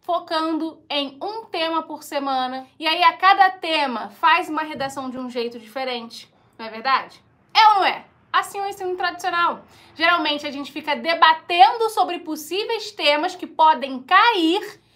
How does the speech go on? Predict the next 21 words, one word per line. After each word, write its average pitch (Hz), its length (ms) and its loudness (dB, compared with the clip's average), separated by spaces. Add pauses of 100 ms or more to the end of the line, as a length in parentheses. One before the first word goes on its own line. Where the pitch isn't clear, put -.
(140)
e 480 80 -4
depois 466 380 8
você 440 100 0
tem 453 200 -2
um 453 40 -10
tempo, 370 240 4
agora 330 300 2
faz 349 320 2
sua 370 160 0
redação. 339 600 -6 (180)
Aí 262 140 -4
você 269 120 -12
fica 247 200 -10
lá 240 60 -4
assim: 226 340 -14 (260)
como 254 100 -10
é 285 40 -6
que 294 80 -14
eu - 20 -14
vou 240 100 -10
começar? - 440 -14